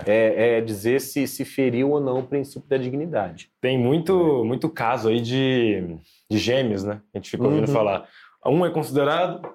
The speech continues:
Speaker 1: E
Speaker 2: o
Speaker 1: o
Speaker 2: outro
Speaker 1: outro
Speaker 2: não. A N B já teve dezenas de
Speaker 1: Sim.
Speaker 2: casos desse, a Universidade de Brasília aqui. Quem não lembra dessa fera aí do I N S S,
Speaker 1: Olha
Speaker 2: né?
Speaker 1: aí, ó.
Speaker 2: Que, que o servidor lá do I N S S de Minas Gerais, lá de Juiz de Fora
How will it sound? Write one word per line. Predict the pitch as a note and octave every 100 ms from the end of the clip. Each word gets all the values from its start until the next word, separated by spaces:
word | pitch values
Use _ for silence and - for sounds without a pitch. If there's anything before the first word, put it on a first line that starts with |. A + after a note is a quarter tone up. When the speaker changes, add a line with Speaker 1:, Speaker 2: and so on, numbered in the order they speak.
| _ _
Speaker 1:
E | A2+
Speaker 2:
o | C#3
Speaker 1:
o |
Speaker 2:
outro | D3 A2
Speaker 1:
outro | A2+ -
Speaker 2:
não. |
A | A#2+
N | C#3
B | A2+ C#3
já | D3
teve | D3 D3 C#3 F#2+ - _
dezenas | A2+ C#3+ B2 F#2+ A#2+ C#3 A2
de |
Speaker 1:
Sim. | G2+
Speaker 2:
casos | A2+ A2+ G2+
desse, | G#2+ B2 -
a | G2 F2+ -
Universidade | G#2 G#2 G2+ F2+
de |
Brasília | F#2+ F#2+ F2 G#2 F#2+
aqui. | F2+ A#2+ C3 - _ _ _
Quem | C3+
não | D#3 D#3+
lembra | C#3+ D3
dessa | C#3+ C#3 D3+
fera | - - C#3 C3+ B2+
aí | A#2+
do |
I | A#2
N | A2+
S | A2+ A2+
S, | G#2+ G2 A2+
Speaker 1:
Olha | C3+
Speaker 2:
né? | G2+
Speaker 1:
aí, | F#2+ F#2
ó. | - - C#3 C3
Speaker 2:
Que, | B2+ B2 B2 A#2+ A2
que | A#2+
o | A2+
servidor | B2 C3 A#2+ B2
lá |
do | B2
I |
N | B2
S | A#2+ B2
S | A#2
de | B2+
Minas | C#3 D#3+
Gerais, | C3+ C3+
lá | C3
de | D#3
Juiz | F3 F3
de | F3
Fora | - C3 B2+ D#3